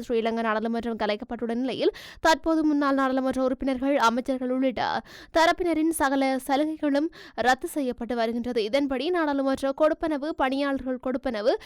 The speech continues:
எரிபொருள் கொடுப்பனவு, முத்திரை கொடுப்பனவு உள்ளிட்ட அனைத்து வசதிகளும் ரத்து செய்யப்பட்டுள்ளது. மேலும், குறித்த தரப்பினருக்கு வழங்கப்பட்டிருந்த அரசு வீடுகள் மற்றும்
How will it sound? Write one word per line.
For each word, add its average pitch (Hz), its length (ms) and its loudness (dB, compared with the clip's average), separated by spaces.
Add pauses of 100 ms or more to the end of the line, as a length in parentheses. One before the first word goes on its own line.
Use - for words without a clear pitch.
(200)
எரிபொருள் 349 520 0
கொடுப்பனவு, 294 480 -2
முத்திரை 269 380 0
கொடுப்பனவு 262 400 -4
உள்ளிட்ட 254 460 -2
அனைத்து 240 320 0
வசதிகளும் 294 560 0
ரத்து 226 240 0
செய்யப்பட்டுள்ளது. 226 720 -4
மேலும், 220 320 -2 (320)
குறித்த 339 280 2
தரப்பினருக்கு 339 720 2
வழங்கப்பட்டிருந்த 269 880 2
அரசு 254 400 2
வீடுகள் 262 320 -2
மற்றும் 269 480 -2